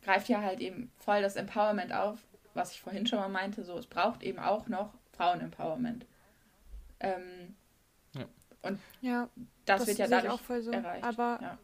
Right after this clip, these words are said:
Speaker 3: ja. Ja, ich finde halt das Problem an, also von dem, was ich weiß, von den Menschen, die ich aus der P S G kenne, ich kenne mich auch mit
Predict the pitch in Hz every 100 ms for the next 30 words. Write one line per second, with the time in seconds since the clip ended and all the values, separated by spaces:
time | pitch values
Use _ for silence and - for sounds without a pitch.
0 | - 220 214 - - - - - - -
1 | _ _ _ _ _ _ _ _ _ _
2 | _ _ _ _ _ _ 233 220 269 262
3 | 233 233 - 226 226 247 269 240 247 214
4 | 233 226 233 220 - - 226 240 226 226
5 | 233 240 254 262 262 - _ _ _ -
6 | _ _ - 226 226 220 226 226 233 240
7 | - 240 233 240 247 247 - 233 - 247
8 | 247 - - 233 220 - 226 226 220